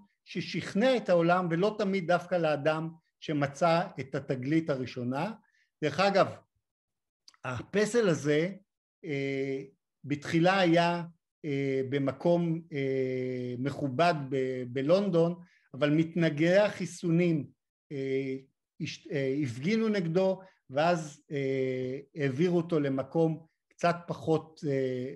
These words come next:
אה, פופולרי, אה, אבל אין ספק שמדובר פה בתגלית ששינתה את העולם. מאז אנחנו מחסנים נגד הרבה מאוד מחלות,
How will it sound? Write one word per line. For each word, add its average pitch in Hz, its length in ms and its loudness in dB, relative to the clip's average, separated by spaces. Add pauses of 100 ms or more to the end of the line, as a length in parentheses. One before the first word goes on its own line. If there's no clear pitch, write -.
אה, 127 160 -8
פופולרי, 190 760 0 (500)
אה, 135 320 -2 (140)
אבל 160 360 2 (340)
אין 165 120 0
ספק 170 380 -2
שמדובר 139 1080 0 (100)
פה 165 100 0
בתגלית 139 640 -2
ששינתה 151 520 0
את 160 120 -2
העולם. 156 440 2 (360)
מאז 156 500 0
אנחנו 147 280 0
מחסנים 170 600 0
נגד 151 240 2 (340)
הרבה 135 320 0
מאוד 165 280 2
מחלות, 160 640 0